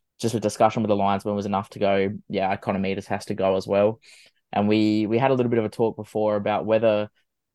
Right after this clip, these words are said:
you know, and I think you've discussed it before, when you get those incidents where it's, like, just two players, one from each team, just being an absolute wanker for thirty seconds,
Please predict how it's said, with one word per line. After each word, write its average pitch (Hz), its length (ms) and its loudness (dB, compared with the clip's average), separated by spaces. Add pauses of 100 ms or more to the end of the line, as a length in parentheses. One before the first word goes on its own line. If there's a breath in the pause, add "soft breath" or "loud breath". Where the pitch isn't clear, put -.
you 110 100 -6
know, 98 100 -2
and 101 80 -2
I 104 40 -2
think 123 180 -8
you've 110 80 -4
discussed 101 400 -4
it - 60 -14
before, 101 340 -4
when 110 140 2
you 127 80 0
get 117 140 2
those 110 180 0
incidents 98 580 -6
where 101 140 2
it's, - 160 -2
like, 90 200 0
just - 180 -12
two 110 180 0
players, 98 440 0
one 101 180 -2
from 104 160 -6
each 95 200 -6
team, 95 280 -4
just 98 180 -6
being 95 320 -4 (380 soft breath)
an 101 120 0
absolute 104 380 2
wanker 98 460 -2
for 98 120 -4
thirty 95 360 -2
seconds, 98 720 -4